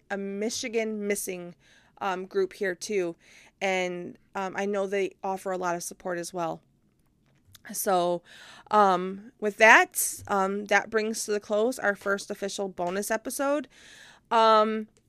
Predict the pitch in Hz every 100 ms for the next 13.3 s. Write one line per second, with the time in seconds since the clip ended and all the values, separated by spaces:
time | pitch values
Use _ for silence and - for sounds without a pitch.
0 | _ 226 214 202 202 202 202 190 - 202
1 | 190 208 208 208 214 208 208 202 196 196
2 | 196 190 196 190 196 185 - 240 254 -
3 | - - _ _ _ _ _ _ _ _
4 | _ _ - 240 240 240 220 220 208 208
5 | 214 208 202 196 196 196 190 190 190 190
6 | 185 185 - 190 180 180 175 175 - 180
7 | 196 - - _ - 214 214 - 202 208
8 | 208 208 - _ _ - - 185 190 202
9 | 190 - 196 196 - - - _ _ -
10 | 190 185 180 196 190 190 202 190 202 202
11 | 202 196 190 190 - 196 - - 202 185
12 | 190 196 190 196 196 190 185 190 190 190
13 | 196 233 -